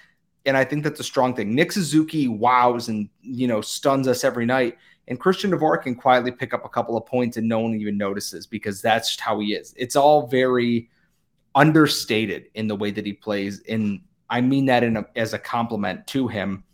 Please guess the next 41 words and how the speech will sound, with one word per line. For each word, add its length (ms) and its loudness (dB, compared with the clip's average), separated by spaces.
You 120 -2
just 160 -4
gotta 160 8
get 160 4
him 100 2
some 200 0
wingers 320 0
next 280 -4
year. 160 -8
Don't 220 -2
trade 260 2
him 220 0
unless 360 0
you 140 0
are 140 0
guaranteed 560 6
to 60 -4
be 100 0
landing 360 2
someone 280 0
else 160 2
to 80 -14
play 160 0
center 260 0
on 100 2
this 120 -2
team, 180 -4
because 260 -4
all 140 -2
due 140 -4
respect 340 -2
to 60 -14
Jake 260 -2
Evans, 300 2
he 80 -6
is 100 -6
not 180 0
a 40 -4
top 280 0
six 280 -6
center, 420 0